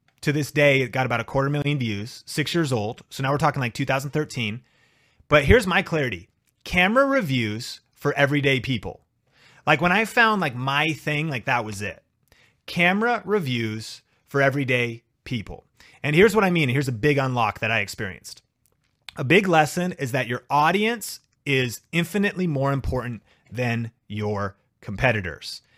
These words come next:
And what I mean is care more about, here's a way to put it in business, care more about your customers than your competition. Okay? And so at first,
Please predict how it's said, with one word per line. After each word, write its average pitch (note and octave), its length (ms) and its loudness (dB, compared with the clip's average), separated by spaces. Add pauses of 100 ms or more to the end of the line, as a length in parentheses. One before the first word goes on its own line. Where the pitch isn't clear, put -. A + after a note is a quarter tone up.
(300)
And A#2 100 -2
what C#3+ 100 6
I C#3 80 4
mean D#3+ 540 4
is C3 160 -2
care E3 280 0
more E3 300 4
about, D#3+ 420 6 (100)
here's F#3 160 2
a G#3+ 40 0
way A3+ 100 8
to F3 80 4
put E3 160 4
it C#3+ 100 4
in A#2 120 -2
business, A2 520 0 (260)
care E3 220 4
more E3+ 280 4
about A3+ 220 4
your C#3+ 100 -2
customers G3+ 600 0
than C#3+ 120 0
your A#2 120 -2
competition. - 760 -4 (800)
Okay? A#2+ 380 0 (460)
And D#3+ 140 -2
so F#3+ 160 0
at D3+ 80 -4
first, G3+ 840 -2